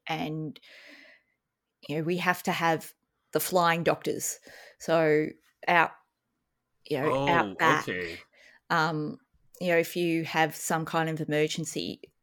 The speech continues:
Speaker 1: on a farm or something, or in some towns, you get on the,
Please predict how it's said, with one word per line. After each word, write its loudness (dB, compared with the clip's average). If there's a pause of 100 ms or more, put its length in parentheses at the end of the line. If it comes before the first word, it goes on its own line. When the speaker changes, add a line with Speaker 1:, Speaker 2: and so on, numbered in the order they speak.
(320)
Speaker 1:
on -2
a -2
farm 2
or -6
something, -6
or 4
in -6
some -2
towns, -4 (640)
you -2
get 2
on 0
the, -2